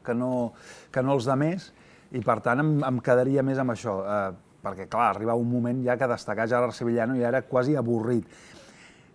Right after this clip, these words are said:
També crec que Màxim Esteban, si hagués arribat abans, hauria fet un millor paper, m'ha agradat molt. Marc Bataller també crec que ha assumit els galons de manera molt clara, i qui també m'ha agradat molt al llarg de la temporada ha estat el Jordi Berguedà. Silvestre Escofis, Placid Nakitjim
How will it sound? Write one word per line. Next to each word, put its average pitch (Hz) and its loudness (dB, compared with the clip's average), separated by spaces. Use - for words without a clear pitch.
També 180 8
crec 208 6
que 180 4
Màxim 165 2
Esteban, 151 2
si 147 2
hagués 147 6
arribat 147 4
abans, 135 2
hauria 131 0
fet 127 -2
un 131 -2
millor 127 0
paper, 120 0
m'ha 131 0
agradat 131 2
molt. 143 -2
Marc 151 4
Bataller 139 4
també 127 0
crec 127 -4
que 131 0
ha 120 0
assumit 123 -6
els 107 -6
galons 117 -2
de 113 -2
manera 113 -2
molt 131 -2
clara, 143 4
i 143 -2
qui 127 -8
també 127 0
m'ha 139 0
agradat 123 2
molt 123 2
al 120 0
llarg 117 -2
de 120 -2
la 113 -4
temporada 117 -4
ha - -14
estat 120 -6
el 113 -4
Jordi 120 -4
Berguedà. 101 -2
Silvestre 120 -2
Escofis, 131 2
Placid 127 -4
Nakitjim 120 -4